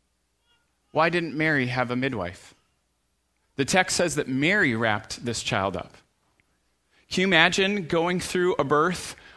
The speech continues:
all by yourselves? I mean, I didn't have to do a strong part, but we have three kids, so they were traumatic experiences, my wife can tell you.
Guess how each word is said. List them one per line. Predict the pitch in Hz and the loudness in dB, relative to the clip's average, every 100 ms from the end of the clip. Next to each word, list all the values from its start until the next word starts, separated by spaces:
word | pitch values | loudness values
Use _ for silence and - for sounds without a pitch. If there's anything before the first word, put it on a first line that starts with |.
| - | 0
all | 139 | 2
by | 151 156 | 6 4
yourselves? | 151 - 143 160 185 - - - _ _ _ _ _ _ _ _ _ _ _ _ _ _ _ _ _ _ _ - | 4 4 4 4 0 -6 -8 -14 _ _ _ _ _ _ _ _ _ _ _ _ _ _ _ _ _ _ _ -2
I | |
mean, | 127 117 117 - | 0 0 -4 2
I | 120 | 2
didn't | 131 123 | 4 0
have | 127 123 | -2 0
to | 117 | -2
do | 107 127 | -2 0
a | 117 | 0
strong | - - 123 113 | -2 0 0 0
part, | - 127 98 | 2 2 2
but | 104 104 - _ _ _ _ _ _ _ _ _ _ _ _ _ _ _ 117 | 0 -2 -2 _ _ _ _ _ _ _ _ _ _ _ _ _ _ _ -2
we | 127 | 0
have | 117 | 0
three | 135 123 | 0 -2
kids, | - 113 95 | 2 0 0
so | - 117 104 90 - _ _ _ _ _ _ - | -4 0 0 -2 -12 _ _ _ _ _ _ -2
they | 127 | 0
were | 135 120 104 | 2 0 -2
traumatic | - 117 117 113 101 | -4 0 2 2 -2
experiences, | 104 - - 110 104 95 90 107 | -8 -8 -4 -4 -4 -6 -8 -4
my | 104 | 0
wife | 107 - | -2 -4
can | 101 | -10
tell | 92 104 90 | -4 -2 -2
you. | 80 | -6